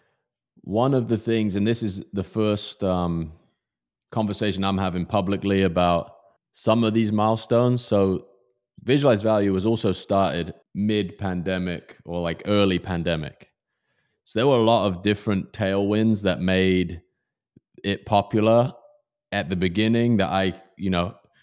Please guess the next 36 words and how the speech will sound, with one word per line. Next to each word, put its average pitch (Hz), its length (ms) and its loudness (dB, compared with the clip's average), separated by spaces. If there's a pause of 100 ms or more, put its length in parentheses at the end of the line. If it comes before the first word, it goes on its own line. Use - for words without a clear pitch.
(300)
was 127 260 2
aware 117 260 4
of 107 140 2
at 104 100 -2
the 98 60 -2
time, 120 320 0
but 95 100 2
in 98 80 2
hindsight, 101 560 0
with, 95 380 -2
like, 85 320 -4 (240)
behavior 95 500 -2
changing 90 720 -2 (500)
back 95 400 0
closer 92 380 -2
to 95 120 -4
what 87 140 2
it 82 80 -2
was 85 200 0
before 87 420 -4
the 92 60 -2
pandemic, 101 580 -2 (640)
there's 104 220 2
a 101 60 0
few, 113 240 2 (460)
a 90 80 -4
few 104 340 -2
ways 98 480 2
in 87 160 -2
which 92 180 0
that's 87 220 0
affected 82 540 -8
the 78 60 -12
business. 85 500 -2
So 85 440 -2 (460)
obviously, 92 800 -2